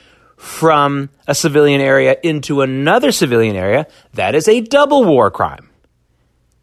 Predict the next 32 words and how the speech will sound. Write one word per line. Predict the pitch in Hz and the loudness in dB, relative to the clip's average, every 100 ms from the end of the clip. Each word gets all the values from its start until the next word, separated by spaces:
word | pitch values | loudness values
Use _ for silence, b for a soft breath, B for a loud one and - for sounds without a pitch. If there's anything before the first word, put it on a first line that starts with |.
| _ _ - | _ _ -2
You | 226 | 2
know, | 139 | 2
you | 165 262 | 0 -2
can | 254 | 0
be | 220 175 | 2 4
at | |
a | 143 | 4
regular | 147 165 147 135 | 2 2 2 2
army | 123 220 208 | 2 2 0
base | 117 98 - - - - _ b b - | 0 -2 -2 -4 -10 -16 _ b b -4
and | 143 | -4
attack | - 170 147 | -2 -2 -2
civilians. | - 139 190 214 139 | -4 0 0 0 0
That's | 139 - | -2 -2
still | - 202 | 0 2
a | 143 | 4
war | 196 269 | 4 2
crime. | - 101 107 | 0 -6 -6
If | 117 | -10
you | 147 135 | -8 -4
do | 196 190 | -2 -2
it | |
from | 165 147 | -2 -4
a | |
civilian | 131 139 123 247 294 180 | -2 -4 0 0 0 -2
area, | 113 95 92 110 165 | -4 -4 -4 -4 -4
like | 123 107 | -4 -4
the | - | -4
Palestinians | 113 107 - 127 117 107 | -2 -2 -2 -4 -2 -6
do, | 104 113 | -4 -2
like | 113 107 | -2 -4
Hamas, | 110 92 98 | -6 -4 -6